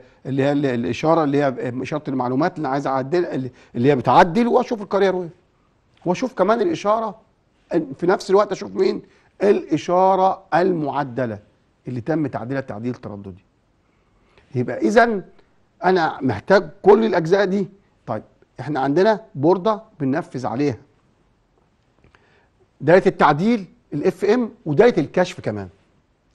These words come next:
يعني بعمل عليها حاجتين، تعديل وكشف. طب الكلام ده كلام كويس قوي، تعديل وكشف، يبقى انا هعمل ايه؟ يبقى انا هشوف الاول الدايرة دي بتتكون من ايه؟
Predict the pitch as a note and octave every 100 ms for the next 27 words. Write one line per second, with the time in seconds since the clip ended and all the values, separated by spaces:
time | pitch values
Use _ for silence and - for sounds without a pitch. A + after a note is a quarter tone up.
0 | - A2+ B2 D3+ C#3 C#3 D3 A#2+ - A#2
1 | F#2+ _ _ _ _ _ _ - G#2+ A2+
2 | G3+ - F#2+ - - _ _ _ _ _
3 | _ _ _ _ _ _ _ _ - A2
4 | A2+ A#2 A#2+ G#2+ B2 A#2 A2+ A#2+ - B2
5 | A#2 - _ _ _ - F#2 B2 F#3+ -
6 | G3 - - _ _ - A#2+ - D#3 C3+
7 | D3 C#3 A#2 - A#2+ A#2+ A2+ - _ _
8 | _ - B2 - - F3 D#3 C3 C#3+ -
9 | F#3 F#3 - - D3+ C#3 A2+ G#2 - _
10 | _ _ _ - A#2 G#2 D3+ E3+ D3 E3
11 | - B2+ - D#3+ D#3+ C#3+ F3 F#3